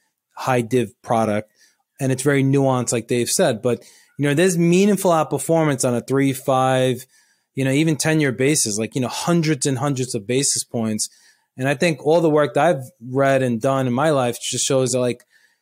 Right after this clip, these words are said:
you know, the quality factor is one of these factors you, you really wanna lean on when building a portfolio because you get rewarded from that. So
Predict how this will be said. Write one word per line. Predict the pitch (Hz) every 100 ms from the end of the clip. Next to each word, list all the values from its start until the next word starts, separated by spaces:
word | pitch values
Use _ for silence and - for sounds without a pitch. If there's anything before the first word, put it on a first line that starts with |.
| _ _ -
you |
know, | 135
the | 127
quality | - 165 156 151 139
factor | 147 135 123 123
is | 113
one | 131
of | 127
these | 120 -
factors | 131 123 123 113
you, | 127 135 131 135
you | 131
really | 147 143
wanna | 139 131
lean | 123 135 147 156
on | 131 123
when | 120 120
building | 123 120 120
a |
portfolio | 110 123 - 214 165 135
because | 120 123 127 117
you |
get | 120 135 120 _ _
rewarded | 127 131 120 131 131 110
from | - 113
that. | 104 101
So | 123